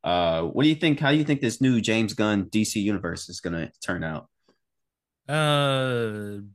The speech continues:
Speaker 2: better than the last, uh, ten years of <laughs> D C.
Speaker 1: <laughs> Do you, do you think they're gonna keep The Rock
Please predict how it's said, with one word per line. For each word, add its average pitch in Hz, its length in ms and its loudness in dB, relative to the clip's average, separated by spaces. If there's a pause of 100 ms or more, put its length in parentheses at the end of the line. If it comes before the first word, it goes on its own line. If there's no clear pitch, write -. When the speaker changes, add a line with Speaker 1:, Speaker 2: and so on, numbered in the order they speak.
(140)
Speaker 2:
better 127 340 -6
than 123 240 -4
the 117 80 -6
last, 113 540 -6
uh, 104 320 -8 (460)
ten 117 240 -6
years 117 240 -4
of 107 100 -4
<laughs> - 120 -10
D 143 120 0
C. 131 380 -6
Speaker 1:
<laughs> 226 60 8 (2750)
Do - 500 -6
you, - 100 -2
do 127 80 2
you 117 60 4
think 151 180 2
they're 135 80 6
gonna 127 160 2
keep 139 220 0
The 107 80 4
Rock 117 340 -2